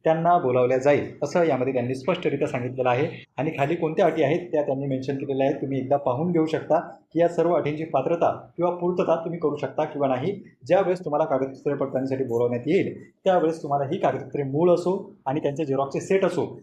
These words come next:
सादर करावे लागतील. तर पहा मित्रांनो, ही होती जलसंपदा विभागासंदर्भातील नवीन यादी जी प्रसिद्ध झालेली आहे, सुधारित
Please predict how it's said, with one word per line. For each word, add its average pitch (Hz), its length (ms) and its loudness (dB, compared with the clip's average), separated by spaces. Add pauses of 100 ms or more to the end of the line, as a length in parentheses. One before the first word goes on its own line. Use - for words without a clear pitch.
(120)
सादर 160 320 4
करावे 135 340 4
लागतील. 110 420 -4
तर 151 40 -2
पहा 185 180 2
मित्रांनो, 190 300 0
ही 170 100 0
होती 185 460 -2
जलसंपदा 165 480 2
विभागासंदर्भातील 139 1040 0 (300)
नवीन 156 320 2
यादी 160 260 2
जी 151 80 -6
प्रसिद्ध 135 340 -2
झालेली 131 280 2
आहे, 151 140 2
सुधारित 180 460 2